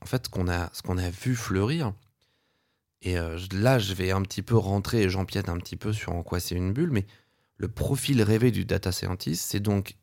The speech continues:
quelqu'un qui s'y connaît un peu en sciences, beaucoup en métier et pas mal en,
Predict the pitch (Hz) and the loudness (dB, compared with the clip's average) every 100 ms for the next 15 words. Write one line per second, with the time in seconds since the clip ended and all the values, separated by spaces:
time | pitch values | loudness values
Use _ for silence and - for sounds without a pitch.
0 | _ - 107 113 110 110 - - - 98 | _ -6 -4 0 -2 -2 -12 -12 -2 0
1 | 90 - _ _ _ _ - 101 - 95 | 0 -4 _ _ _ _ -2 -2 2 0
2 | 92 - 143 - - _ _ _ _ _ | 0 0 -2 -2 -14 _ _ _ _ _
3 | _ 98 117 131 127 113 101 95 - 120 | _ -10 0 0 4 4 4 2 0 0
4 | 143 - _ _ _ _ _ - - 123 | 0 -10 _ _ _ _ _ -10 -2 2
5 | 120 123 123 101 95 92 92 90 90 90 | 4 4 4 4 2 2 0 0 -2 -2